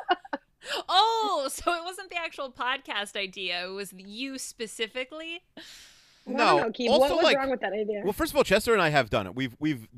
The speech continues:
Speaker 3: done podcasts at restaurants before. The audio quality is usually not great. It's also hard to record in person. You're basically sharing the mic, unless you have, like, a Rob or, like, a
Speaker 2: What?
Speaker 3: Scott Saint Pierre there to, like, figure out
Speaker 2: No,
Speaker 3: the
Speaker 2: we
Speaker 3: audio.
Speaker 2: have
Speaker 3: It
Speaker 2: the
Speaker 3: is
Speaker 2: thing
Speaker 3: tricky.
Speaker 2: from the beer tournament. Chester has it.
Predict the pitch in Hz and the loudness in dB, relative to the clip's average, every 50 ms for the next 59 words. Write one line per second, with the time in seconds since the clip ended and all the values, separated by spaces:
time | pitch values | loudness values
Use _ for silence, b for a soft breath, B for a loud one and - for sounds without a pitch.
0 | 107 - 139 139 143 147 - 135 123 117 - - 117 107 - 113 85 80 107 104 | -6 -2 -2 -2 -2 -2 -4 -4 -4 -4 -4 -6 -8 -6 -6 -6 -6 -4 -4 -4
1 | 101 - - 95 85 82 80 - - - - - 82 78 78 87 - _ _ _ | -4 -6 -8 -8 -8 -8 -10 -14 -18 -18 -16 -14 -12 -12 -12 -12 -14 _ _ _
2 | _ _ - 190 233 233 214 - - 165 147 143 135 127 120 104 101 135 143 123 | _ _ -2 2 4 4 4 4 2 2 2 2 2 0 -2 -2 -2 -4 -2 -2
3 | 127 120 113 101 98 - - 107 98 92 - - _ _ _ _ _ 127 - 208 | -2 -2 -2 -4 -6 -6 -4 -4 -4 -4 -6 -10 _ _ _ _ _ -6 -4 -4
4 | 226 254 226 156 151 151 156 147 - 147 127 120 - 139 131 123 113 104 - 117 | -2 -2 0 2 2 2 2 0 -2 -6 -6 -6 -4 -2 -2 0 -2 -2 -2 -2
5 | 117 110 - - 90 92 101 104 117 117 - - 110 101 - 123 113 101 98 95 | -2 -2 -4 -6 -8 -6 -4 -4 -4 -6 -6 -8 -10 -8 -6 -6 -4 -4 -4 -6
6 | 92 95 95 92 82 - - 98 98 110 113 - 113 98 95 90 95 90 87 - | -8 -8 -8 -8 -10 -10 -12 -10 -10 -10 -10 -8 -8 -6 -6 -6 -8 -8 -10 -10
7 | 92 85 - _ _ _ _ _ _ - 101 101 98 98 98 90 95 90 90 - | -12 -12 -14 _ _ _ _ _ _ -4 0 0 2 2 0 0 0 -2 -2 -4
8 | - 139 151 147 135 - - 110 95 98 - 107 98 92 92 90 90 92 90 87 | -4 -2 -2 -2 -2 -2 -4 -8 -8 -8 -8 -6 -4 -4 -2 -2 -4 -4 -6 -6
9 | - - 95 80 78 80 - _ - 104 90 92 - - 359 370 311 285 311 330 | -8 -10 -10 -10 -10 -12 -14 _ -12 -10 -8 -6 -2 0 0 2 2 4 4 4
10 | 302 330 349 330 269 349 359 - - 320 320 320 330 - 339 320 320 277 233 302 | 6 4 4 4 2 0 -4 -2 -2 -2 0 0 0 0 0 0 0 0 2 2
11 | 339 359 - - 262 233 226 214 208 - - - - - 285 285 - - 226 214 | 2 2 2 2 0 0 -2 -4 -6 -10 -10 -8 -4 -4 -4 -4 -4 -4 -4 -2
12 | 208 190 165 185 185 185 170 - | -2 -4 -4 -6 -8 -8 -10 -10